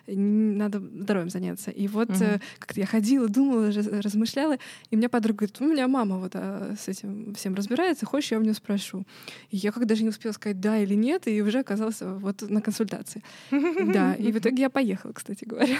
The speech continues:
Speaker 1: <laughs> Так что у меня в итоге положительный опыт, на самом деле. И, и все нормально.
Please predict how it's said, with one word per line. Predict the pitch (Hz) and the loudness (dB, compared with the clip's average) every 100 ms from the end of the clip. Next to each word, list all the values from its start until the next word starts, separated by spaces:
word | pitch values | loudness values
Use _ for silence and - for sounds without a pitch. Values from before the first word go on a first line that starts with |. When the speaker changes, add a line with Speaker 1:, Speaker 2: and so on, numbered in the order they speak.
| - - | 0 0
Speaker 1:
<laughs> | 339 - - - 480 - | 0 -2 -8 -10 -10 -8
Так | 202 | -8
что | - 214 | -6 -4
у | 208 | -2
меня | 220 226 233 208 196 | 0 0 0 0 0
в | 202 | 0
итоге | 226 208 202 | 0 2 2
положительный | 202 233 247 220 196 | 4 6 6 4 2
опыт, | 196 208 196 | 2 0 -2
на | 196 | -2
самом | 202 196 190 190 | -4 -4 -2 -2
деле. | 190 196 208 _ _ _ | -4 -6 -12 _ _ _
И, | 233 | -4
и | 262 | -2
все | 254 | 2
нормально. | 247 214 190 185 | 2 2 0 -4